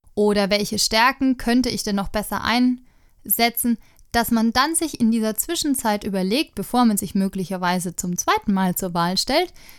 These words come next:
dass man da einfach an seiner Persönlichkeitsentwicklung arbeitet. Und wenn du dann wieder gewählt wirst von deinem Team,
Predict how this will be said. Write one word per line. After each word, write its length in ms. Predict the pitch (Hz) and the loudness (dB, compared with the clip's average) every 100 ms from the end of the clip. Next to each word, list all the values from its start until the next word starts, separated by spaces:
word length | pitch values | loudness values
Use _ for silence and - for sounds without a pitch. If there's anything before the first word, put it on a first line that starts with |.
| - | -6
dass 140 | 226 | 0
man 140 | 240 247 | 2 2
da 100 | 247 | 2
einfach 360 | 240 240 247 | 2 0 0
an 120 | 233 220 | 0 2
seiner 220 | 208 208 | 2 0
Persönlichkeitsentwicklung 1300 | - 196 226 233 - - 175 - 175 - 175 - 180 | -2 0 4 4 2 -2 -4 -2 -6 -6 -8 -6 -6
arbeitet. 640 | - 180 180 - - - - _ _ _ _ _ - | -4 -6 -6 -8 -12 -16 -20 _ _ _ _ _ -2
Und 320 | 214 196 175 | 0 0 2
wenn 420 | 202 294 330 294 - _ _ _ - _ _ _ | 2 4 4 2 -2 _ _ _ -20 _ _ _
du 140 | 208 196 | -6 0
dann 380 | 202 185 180 | 2 2 2
wieder 320 | 185 294 254 220 | 2 2 2 0
gewählt 540 | 190 175 175 165 170 | -2 -2 -2 -2 0
wirst 320 | 262 320 - | 2 2 0
von 200 | - 180 | -2 -2
deinem 260 | 170 175 180 | -2 -4 -4
Team, 300 | - 247 | 0 2